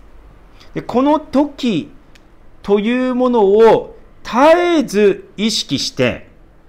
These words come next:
イエス様は三年半ぐらいの交渉外を過ごしておられました。カナの婚礼において、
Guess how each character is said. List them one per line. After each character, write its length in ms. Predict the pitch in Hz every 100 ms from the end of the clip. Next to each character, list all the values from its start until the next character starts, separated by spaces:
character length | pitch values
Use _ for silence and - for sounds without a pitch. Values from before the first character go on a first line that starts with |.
| - -
イ 120 | 165
エ 100 | 190
ス 120 | 180
様 200 | 147 131
は 380 | 131 170 113 - - - _ - -
三 400 | - 196 202 202
年 260 | 202 196 -
半 320 | - - 190 180
ぐ 100 | 185
ら 120 | 156
い 100 | 120
の 360 | 151 151 87 - - -
交 280 | - 208 208
渉 240 | 208 208
外 280 | 147 120 101
を 340 | 143 147 85 - - - - - - - - - - - -
過 80 | 156
ご 120 | 175
し 100 | 185
て 100 | 147
お 60 | 120
ら 120 | 120
れ 60 | 117
ま 120 | 117
し 100 | -
た。 200 | - - - - - -
カ 160 | - 196
ナ 120 | 190
の 120 | 160
婚 260 | 139 170 170
礼 120 | 165
に 100 | 156
お 80 | 151
い 120 | 143
て、 420 | 175 175 113 -